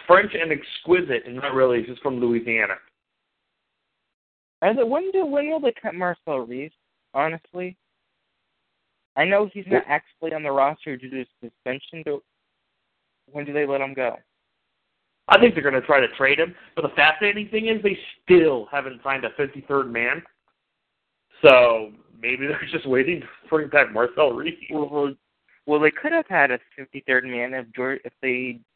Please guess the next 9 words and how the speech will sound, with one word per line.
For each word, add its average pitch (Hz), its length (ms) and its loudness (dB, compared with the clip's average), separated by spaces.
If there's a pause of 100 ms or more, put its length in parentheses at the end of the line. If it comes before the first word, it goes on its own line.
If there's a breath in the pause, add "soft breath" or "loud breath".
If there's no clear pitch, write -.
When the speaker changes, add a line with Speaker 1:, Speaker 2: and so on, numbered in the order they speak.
(160)
Speaker 2:
didn't, 123 340 -2 (360)
uh, 101 300 0 (160)
cut 127 260 0 (200)
George 117 300 -2
Atkinson. 123 420 -4 (1300)
Speaker 1:
But 170 180 0
why 180 120 6
would 196 200 -2
you 170 60 -12